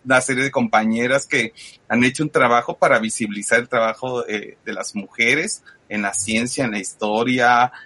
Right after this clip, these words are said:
en la educación, etcétera. Y para ir como dándole, eh, este, este, este cierre, Ociel, eh, tienes una experiencia de trabajar, eh, círculos de, so-, con, de masculinidades en la unam.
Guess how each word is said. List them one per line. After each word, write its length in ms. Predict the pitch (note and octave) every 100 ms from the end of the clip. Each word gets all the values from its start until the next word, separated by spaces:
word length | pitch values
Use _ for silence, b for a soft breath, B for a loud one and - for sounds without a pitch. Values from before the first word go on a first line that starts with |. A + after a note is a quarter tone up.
| -
en 120 | G#2+
la 60 | G#2+
educación, 680 | G#2+ - G2+ - A2 A2
etcétera. 680 | A2+ - - A2 - F#2+ G2 _ B B _
Y 140 | C3+ C3+
para 300 | C#3+ C#3 D3
ir 180 | E3 -
como 440 | G#3 F#3+ E3+ F#2+
dándole, 460 | C3+ C#3+ D3+ D3+ C#3+
eh, 420 | A2 C3+ C3+ A#2+
este, 340 | C3+ - -
este, 220 | C3+ C3+ C3+
este 360 | - - A#2
cierre, 340 | A#2 B2 A#2+ B2
Ociel, 320 | A#2 A#2 A2+ b b _ _ _ _ _ _ _
eh, 360 | D#3+ C#3+ C3+ C3 _ _ _ _ - -
tienes 280 | - A3 A#3
una 120 | A#3
experiencia 600 | A3 - D#3 E3 G#3 F#3+
de 60 | D#3+
trabajar, 640 | B2+ A#2+ - C3+ D3 D3+
eh, 220 | B2 A#2+ A2+
círculos 600 | C#3+ C#3 D3+ C3+ A#2 A2
de, 320 | G2+ G2 -
so-, 240 | - A#2+ -
con, 340 | C3+ B2 A#2+ A#2
de 80 |
masculinidades 920 | A#2+ B2 - B2 A#2+ B2 B2+ C#3+ B2+ -
en 100 | G#2+
la 60 |
unam. 280 | G#2 G#2 G2+